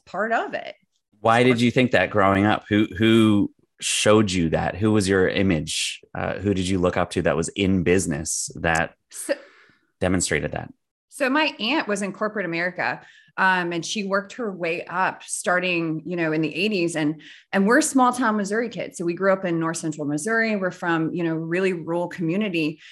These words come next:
Speaker 1: And again, I'm born in the eighties. So I didn't have exposure to YouTube and Instagram and
Speaker 2: Mm-hmm.
Speaker 1: any of that. So she was really my role model for a woman in business and what that looked like.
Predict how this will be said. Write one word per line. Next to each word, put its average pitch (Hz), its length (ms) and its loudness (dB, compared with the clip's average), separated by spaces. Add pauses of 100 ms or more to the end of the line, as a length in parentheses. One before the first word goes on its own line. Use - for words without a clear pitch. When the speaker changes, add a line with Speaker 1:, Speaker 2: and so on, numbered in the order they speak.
(140)
Speaker 1:
And 196 80 0
again, 208 320 4
I'm 214 160 4
born 277 160 2
in 254 120 2
the 214 100 0
eighties. 170 340 -2
So 160 80 -6
I 190 100 2
didn't 226 200 -6
have 202 240 -2
exposure 180 500 -6
to 170 120 -6
YouTube 185 840 0
and 151 440 -2
Instagram 170 760 -2
and 151 340 -2
Speaker 2:
Mm-hmm. 98 460 -2
Speaker 1:
any 320 280 6
of 165 140 0
that. - 400 -8 (320)
So 220 540 6
she - 240 0
was 311 220 2
really 202 260 2
my 175 160 0
role 180 280 2
model 175 360 0
for 165 500 -4
a 185 60 -2
woman 175 380 0
in 156 160 0
business 160 400 -4
and 147 100 -4
what 143 220 0
that - 200 -6
looked 196 200 -6
like. - 260 -4